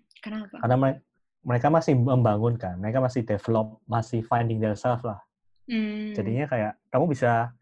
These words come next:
Speaker 2: eh, rekomendasi atau ngasih usulan itu gampang banget.
Speaker 1: Oke.
Speaker 2: Kalau misalnya M N C itu mungkin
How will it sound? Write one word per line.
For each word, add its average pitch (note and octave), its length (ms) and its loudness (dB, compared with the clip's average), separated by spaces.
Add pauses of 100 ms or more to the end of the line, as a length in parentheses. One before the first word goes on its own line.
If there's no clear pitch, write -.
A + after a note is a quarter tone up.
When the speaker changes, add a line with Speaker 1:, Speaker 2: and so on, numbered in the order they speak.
(720)
Speaker 2:
eh, C3+ 200 -6
rekomendasi A#2+ 1300 0
atau B2 280 -4
ngasih A#2+ 400 -6
usulan B2+ 600 4
itu D#3+ 280 -6 (520)
gampang A#2 280 -2
banget. B2+ 280 -2 (1700)
Speaker 1:
Oke. A3+ 400 -8
Speaker 2:
Kalau A2+ 240 2
misalnya B2 560 2
M B2+ 120 2
N B2+ 120 0
C C#3 200 2
itu E3+ 120 0
mungkin F3 360 -2